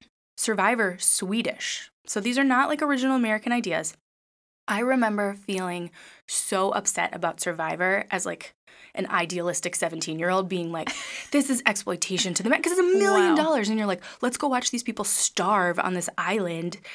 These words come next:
Speaker 1: for, you know, a million dollars, blah, blah." I thought it was so gross and just, like, disgusting.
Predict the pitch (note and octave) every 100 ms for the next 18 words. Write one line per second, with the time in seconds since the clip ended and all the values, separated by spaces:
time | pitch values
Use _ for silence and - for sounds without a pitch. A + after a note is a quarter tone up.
0 | - - _ - F#3 - G3 F3 F3+ G3
1 | G3+ G3 F3+ E3+ F3+ F3 F3 F3 E3+ E3
2 | F3 E3+ E3+ - F#3 F3 G#3 G#3 G3 F3
3 | F3 E3+ - F3+ F3 - D#3+ - E3+ -
4 | F3 E3+ - E3+ E3 D#3+ D#3+